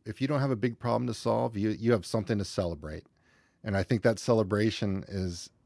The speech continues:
as important, if not more important, than, uh, than ske-, than, uh, canceling a meeting. So, what are your thoughts on, uh, on ba-, the ba-, what is the core agenda for a meeting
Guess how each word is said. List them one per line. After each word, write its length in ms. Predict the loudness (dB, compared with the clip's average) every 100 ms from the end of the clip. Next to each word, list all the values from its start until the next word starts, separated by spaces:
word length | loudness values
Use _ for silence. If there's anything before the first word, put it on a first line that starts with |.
| _ _
as 300 | 4 4 6
important, 520 | 2 2 2 2 -2
if 120 | -4 0
not 160 | 0
more 180 | 2 0
important, 560 | 0 0 -2 -2 -4 -6 _ _ _ _ _ _ -6
than, 400 | 2 2 4 0
uh, 280 | -2 -6 -10 -10 -4
than 220 | -4 -4
ske-, 320 | -2 -2 -2
than, 340 | -2 -2 0 -2
uh, 180 | -2 -6 -4
canceling 400 | -2 -2 -2 -4
a 40 |
meeting. 440 | -4 -6 -8 -12 -16 _ _ _ _
So, 440 | -4 0 2 0 -6 _ _ _ _ _ _ _ _ _
what 160 | -2 2
are 40 | 4
your 140 | 4
thoughts 360 | 4 0 0 -2
on, 240 | -2 -2
uh, 240 | -4 -8 -10
on 200 | -6 -4
ba-, 180 | -2 -2
the 140 | -2 2
ba-, 240 | 2 2 0
what 160 | 0 0
is 80 | 0
the 80 | -4
core 360 | 2 6 8
agenda 600 | 6 4 4 4 2 0
for 420 | -4 -4 -4 -2
a 80 | -2
meeting 520 | 0 0 0 -4 -6